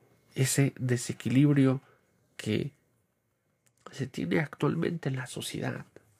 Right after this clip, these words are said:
Ese, eh, pues ese no saber qué, qué hacer ante tal situación, cuando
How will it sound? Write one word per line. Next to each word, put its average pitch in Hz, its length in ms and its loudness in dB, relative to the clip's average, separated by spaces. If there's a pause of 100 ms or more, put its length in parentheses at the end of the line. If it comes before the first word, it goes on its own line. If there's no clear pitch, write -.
(680)
Ese, 123 800 -2 (880)
eh, 50 800 -8 (240)
pues 127 220 -2
ese 139 180 -2
no 147 160 2
saber 131 540 2
qué, 131 340 0 (400)
qué 123 140 2
hacer 123 400 4 (880)
ante 123 260 -2
tal 117 220 6
situación, 156 720 6
cuando 120 380 6